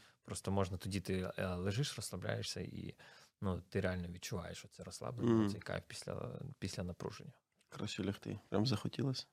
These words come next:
Speaker 1: Мгм.
Speaker 2: Дякую, класна реклама. Е, добро, йдемо далі. Е, поговоримо про думки негативні. Особливо у нас є, е, тяглість до катастрофізації. Я зараз це вивчаю,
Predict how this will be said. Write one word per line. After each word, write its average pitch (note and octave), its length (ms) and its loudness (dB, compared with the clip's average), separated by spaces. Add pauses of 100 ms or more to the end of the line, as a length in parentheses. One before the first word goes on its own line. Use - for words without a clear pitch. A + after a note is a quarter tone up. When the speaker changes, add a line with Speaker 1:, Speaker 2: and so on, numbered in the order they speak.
(100)
Speaker 1:
Мгм. G2+ 420 -4
Speaker 2:
Дякую, G#2 420 0
класна - 320 0
реклама. G2 320 2 (800)
Е, G2+ 500 12 (180)
добро, A2+ 420 8 (120)
йдемо A#2 300 12
далі. C#3 260 12 (260)
Е, G2+ 180 10
поговоримо B2 600 6
про C3 400 10
думки A2 360 6
негативні. G2+ 520 4 (1000)
Особливо G#2 640 8 (320)
у A#2 60 8
нас C3+ 220 12
є, A#2 220 12 (180)
е, G2+ 260 6 (1120)
тяглість A#2+ 540 8
до G#2+ 500 10 (160)
катастрофізації. G#2 960 4 (100)
Я - 100 -2
зараз E2+ 260 2
це - 100 0
вивчаю, B2 440 4